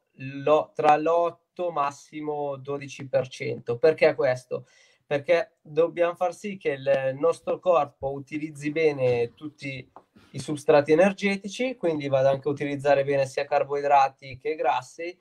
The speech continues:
e quindi quando noi andiamo a fare una fase di bulk, quindi una fase di massa, no-, sarà normale che un pochino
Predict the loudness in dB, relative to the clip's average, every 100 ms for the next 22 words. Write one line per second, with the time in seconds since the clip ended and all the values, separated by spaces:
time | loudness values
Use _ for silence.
0 | _ _ -6 -6 -4 -8 -8 -10 -4 -2
1 | 0 0 0 0 -2 -2 -2 0 0 -4
2 | -10 _ _ _ -12 -8 -8 -4 -2 -2
3 | -4 -14 -12 -10 -8 -6 -6 -6 -8 -4
4 | -4 -4 -4 -8 -8 _ _ _ -6 -6
5 | -6 _ -4 0 2 2 2 2 -2 -2
6 | -2 0 -2 -4 -8 -4 -4 -6 -10 -2
7 | 2 2